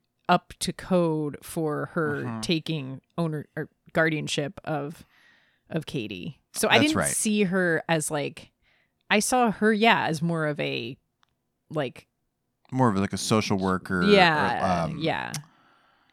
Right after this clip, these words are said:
Speaker 2: I forget what you call those folks in other
Speaker 1: Like, she's just, she's just checking off boxes and she's being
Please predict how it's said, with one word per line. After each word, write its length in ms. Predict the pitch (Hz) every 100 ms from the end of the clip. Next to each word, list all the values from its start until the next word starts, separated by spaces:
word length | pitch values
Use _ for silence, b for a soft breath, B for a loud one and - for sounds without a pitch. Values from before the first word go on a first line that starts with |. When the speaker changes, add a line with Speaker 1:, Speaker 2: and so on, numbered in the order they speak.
| b -
Speaker 2:
I 120 | 101
forget 340 | 98 92 82
what 260 | 69 85 -
you 220 | 90 80 -
call 260 | - 78 76
those 260 | 73 82
folks 360 | - 95 95 -
in 80 | 90
other 420 | 90 90 87 92 _ _ _ _ _ _ _ _ b b b b
Speaker 1:
Like, 140 | 190 190
she's 260 | - 233
just, 340 | 233 220 - -
she's 280 | - 233 233
just 200 | 226 -
checking 360 | 160 - 147
off 200 | 127 113
boxes 680 | - 123 127 - 120 110 - -
and 120 | 139
she's 240 | - 143
being 600 | 139 147 135 120 107 113